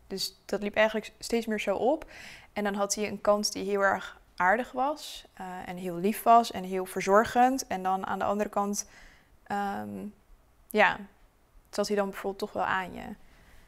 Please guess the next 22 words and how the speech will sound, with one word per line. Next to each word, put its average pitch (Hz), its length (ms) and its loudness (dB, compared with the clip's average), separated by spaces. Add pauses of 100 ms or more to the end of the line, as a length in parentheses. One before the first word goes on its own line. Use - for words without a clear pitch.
(140)
Ja, 202 240 -2 (540)
maar 185 160 -2
dan 190 340 -2 (300)
zei 196 180 -6
hij 196 80 -6
bijvoorbeeld 185 320 -8
wel 180 220 6
van, 185 200 -6
"Ja, 175 100 -4
het 165 100 -6
spijt 202 280 0
me 202 60 -6
heel 196 200 -4
erg." 180 400 0
En - 60 -12
dan 185 100 -10
ging 202 180 -8
hij - 80 -6
ook - 140 -8
huilen. 175 680 -2
En, 180 520 -10
ehm, - 340 -10